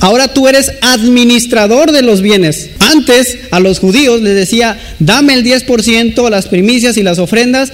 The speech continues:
y lo demás es tuyo". Ahora bajo la gracia Dios nos dice, "Todo lo que tú tienes es mío, dame todo lo tuyo", todo te pide,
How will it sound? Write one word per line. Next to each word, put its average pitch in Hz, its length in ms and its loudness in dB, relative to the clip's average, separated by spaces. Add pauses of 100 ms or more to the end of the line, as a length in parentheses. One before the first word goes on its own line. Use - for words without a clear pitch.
(100)
y - 80 2
lo 175 120 2
demás 190 340 0
es - 100 -4
tuyo". 185 320 0 (440)
Ahora 277 480 2
bajo 254 280 0
la 240 140 2
gracia 254 440 0
Dios 240 200 2
nos 247 240 0
dice, 254 420 0 (500)
"Todo 302 300 4
lo 302 140 2
que 277 100 0
tú 277 140 -2
tienes 269 320 -2
es 262 160 -2
mío, 269 300 0 (160)
dame 262 400 0 (240)
todo 294 340 2
lo 262 140 0
tuyo", 285 360 2 (140)
todo 294 320 2
te 247 100 0
pide, 247 440 -2